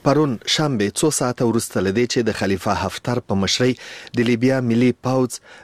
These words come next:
د طرابلس پر هوایي ډګر د ولکې ادعا وکړه، حکومت ته وفادار ځواکونه له مصراته ښار څخه په هغو ګاډو کې چې پر سر یې درنې ماشینګڼې لیدل کېدې، د طرابلس خواته وخوځېدل، څو د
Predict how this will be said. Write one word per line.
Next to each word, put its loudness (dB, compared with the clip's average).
د 2
طرابلس 0
پر -2
هوایي 2
ډګر -2
د 2
ولکې 0
ادعا 0
وکړه، -2
حکومت 0
ته 2
وفادار 0
ځواکونه 0
له 0
مصراته -2
ښار -2
څخه -4
په 0
هغو 2
ګاډو 0
کې 0
چې -2
پر -4
سر 0
یې 2
درنې 2
ماشینګڼې 0
لیدل -2
کېدې، 2
د 2
طرابلس 0
خواته 0
وخوځېدل، 0
څو 0
د -4